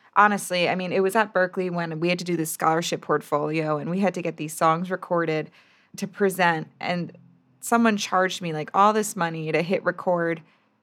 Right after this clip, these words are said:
twice on these two covers for, like, tracks I brought karaoke tracks in, and they wouldn't put reverb, they wouldn't put tuning or anything. They wouldn't let me try anything again, and I was sick trying to record these vocals. And that was kind of my turning point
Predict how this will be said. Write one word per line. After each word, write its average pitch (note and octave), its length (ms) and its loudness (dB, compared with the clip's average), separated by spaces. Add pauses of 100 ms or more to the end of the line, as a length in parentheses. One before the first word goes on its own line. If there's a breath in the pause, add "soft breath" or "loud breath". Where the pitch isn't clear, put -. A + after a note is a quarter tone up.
(140)
twice F3 720 2 (160)
on F3+ 140 -2
these F3 180 -2
two A3+ 180 -2
covers E3+ 560 2
for, E3+ 160 -4
like, D#3 200 -6
tracks F3+ 320 -2
I F3+ 60 -2
brought E3 240 -2
karaoke E3+ 520 -4
tracks D#3 340 -2
in, D#3 120 -4
and D3+ 120 -4
they D#3 80 0
wouldn't G3 340 0
put - 160 -6
reverb, D#3 460 -4
they D#3+ 100 -4
wouldn't G3 320 -2
put F#3 160 -8
tuning D#3+ 720 -6
or - 140 -2
anything. G3 440 -2
They E3+ 60 0
wouldn't F#3+ 200 -2
let F3+ 100 -2
me E3+ 100 -2
try F3 300 -4
anything F3+ 440 -4
again, D#3+ 480 0
and D#3+ 180 -6
I E3 120 -4
was E3+ 100 -2
sick F#3 260 -6
trying F3+ 200 0
to E3 60 0
record E3+ 280 -2
these E3+ 160 -8
vocals. F3 480 -8 (580 loud breath)
And G#3 120 4
that A3 120 4
was C4 120 4
kind D#4 200 2
of C4+ 80 0
my F3 140 4
turning E3+ 400 -4
point A3+ 360 -2